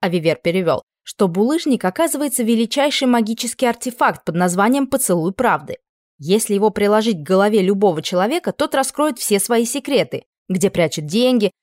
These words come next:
с кем спит по вторникам, а с кем по субботам, вынашивает ли планы нападения на дружественную державу. Таких артефактов всего два в мире, и, как выясняется, ранее оба принадлежали Неверии.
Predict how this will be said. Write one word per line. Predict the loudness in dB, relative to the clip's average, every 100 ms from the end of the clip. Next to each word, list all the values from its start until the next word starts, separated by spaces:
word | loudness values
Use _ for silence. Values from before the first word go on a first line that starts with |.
| _
с | -4
кем | -4
спит | -2 -4 0
по | -2
вторникам, | 2 2 2 -2 -2
а | -4
с |
кем | -2 -6
по | -6
субботам, | -6 -4 0 2 0 -2
вынашивает | 0 0 0 0 0
ли | -2
планы | 0 2 2
нападения | 0 0 0 0 0
на | -2
дружественную | -2 -4 -4 -8 -8 -8
державу. | -4 -4 2 2 2 -2 -6 _ _ _ _
Таких | -4 -2 -2
артефактов | -2 -4 -2 -2 -2 -6
всего | -6 -2 0
два | 0 0
в | 4
мире, | 4 2 -2
и, | -12
как | -8 -2
выясняется, | 0 0 -2 -4 -2 0
ранее | 2 2 0 -2
оба | 0 0
принадлежали | 0 0 0 0 2 2 2
Неверии. | 2 2 0 -2 -10